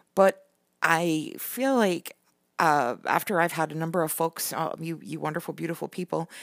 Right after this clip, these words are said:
ask me to please, you know, <laughs> make another podcast. It's been a couple months. Um,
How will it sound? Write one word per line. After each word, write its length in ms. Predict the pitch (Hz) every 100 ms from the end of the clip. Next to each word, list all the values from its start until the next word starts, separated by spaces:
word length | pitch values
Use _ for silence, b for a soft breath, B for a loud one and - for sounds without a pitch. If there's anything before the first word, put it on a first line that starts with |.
| B B -
ask 380 | 170 - -
me 340 | 180 160 165 175 -
to 240 | - 151
please, 640 | - 165 160 156 - -
you 80 | -
know, 200 | - - -
<laughs> 180 | 190
make 240 | 294 - -
another 440 | 320 302 - -
podcast. 680 | - - - - - 240 -
It's 160 | 233
been 140 | - 262
a 60 |
couple 300 | - 226 220
months. 360 | 202 185 254 - B B B B -
Um, 380 | 202 190 185